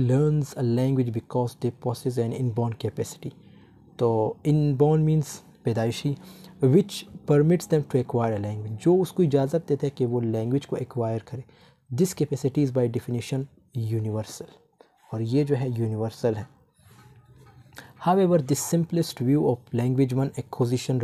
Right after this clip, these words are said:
received criticism। इससे जो है, मतलब जो लैंग्वेज वन की बात कर रहा है, ये, आ, आ, हमारी जो अपनी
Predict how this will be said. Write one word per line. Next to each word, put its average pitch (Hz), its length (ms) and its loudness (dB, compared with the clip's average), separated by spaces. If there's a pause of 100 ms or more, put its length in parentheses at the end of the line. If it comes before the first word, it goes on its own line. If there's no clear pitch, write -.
received 127 600 0
criticism। 110 460 -4 (640)
इससे 160 380 2
जो 151 140 2
है, 143 140 2
मतलब 131 280 0
जो 120 100 -2
लैंग्वेज 123 400 0
वन 131 180 0
की 123 120 -4
बात 113 260 -2
कर 110 160 -6
रहा 113 120 -6
है, 113 60 -12 (460)
ये, 107 540 -2 (320)
आ, 110 340 -4 (500)
आ, 113 120 0
हमारी 135 320 2
जो 127 100 2
अपनी 131 220 -2